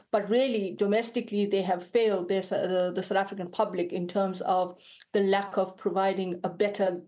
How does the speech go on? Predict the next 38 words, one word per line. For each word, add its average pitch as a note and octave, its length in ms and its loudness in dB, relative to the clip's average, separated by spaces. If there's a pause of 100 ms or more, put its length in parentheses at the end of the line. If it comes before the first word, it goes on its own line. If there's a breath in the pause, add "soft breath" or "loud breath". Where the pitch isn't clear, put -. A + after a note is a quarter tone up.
(260)
uh, E3+ 400 -2
were G3+ 380 4
a F#3+ 40 2
better G3+ 420 0
domestic G#3+ 460 -2
environment. G3+ 640 0
The - 60 -4
politics A3 540 -2
have F3+ 180 -2
been F#3+ 220 0 (340 loud breath)
caught A3 240 0
up G3 200 2
in F#3 140 -4
its F#3 200 -4
own, G#3 400 2 (100)
uh, F3 240 0 (100)
challenges G3+ 680 2
of E3+ 280 -2
social G#3+ 320 2
justice F#3+ 400 -2
struggles, G#3+ 520 2 (280 loud breath)
and G#3+ 180 2
yet A#3 220 2
you're G#3+ 100 0
going G#3+ 260 2
to G#3+ 120 -8
the, F#3 200 0
to - 200 -4
the G3+ 100 0
International G#3 540 0
Court G3 220 -2
of F3 80 -4
Justice G3+ 400 -2
and F3+ 120 -6
demanding F#3 600 0 (260 loud breath)
for G#3+ 300 2
this G#3 220 2
kind G3+ 400 0